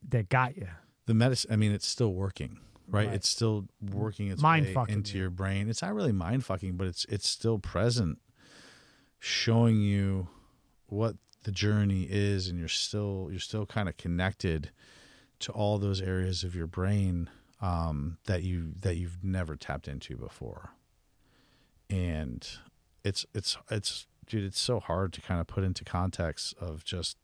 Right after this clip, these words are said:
Speaker 2: think about again, being able to, you know, look at your, look at your brain and just know that I'm connecting to the frontal, the parietal, the temporal, the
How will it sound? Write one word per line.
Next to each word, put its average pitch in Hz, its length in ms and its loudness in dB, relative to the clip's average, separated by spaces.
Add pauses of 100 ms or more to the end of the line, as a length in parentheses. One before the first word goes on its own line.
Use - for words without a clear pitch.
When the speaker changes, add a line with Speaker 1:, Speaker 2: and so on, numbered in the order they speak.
(140)
Speaker 2:
think 107 220 0
about 92 440 2 (920)
again, 98 400 2
being 101 260 4
able 101 200 2
to, 90 340 0 (1120)
you 110 100 2
know, 92 160 0
look 104 220 0
at 101 80 2
your, 101 160 2 (120)
look 123 160 2
at 120 80 2
your 104 120 2
brain 98 300 2
and 92 100 0
just 85 180 -4
know 95 220 -2
that 87 160 -6
I'm 92 160 -4
connecting 90 480 -6
to 85 280 -6
the 87 120 -10
frontal, 98 340 -6
the 80 80 -6
parietal, 85 480 -2
the 78 80 -8
temporal, 82 540 -4
the 82 240 -4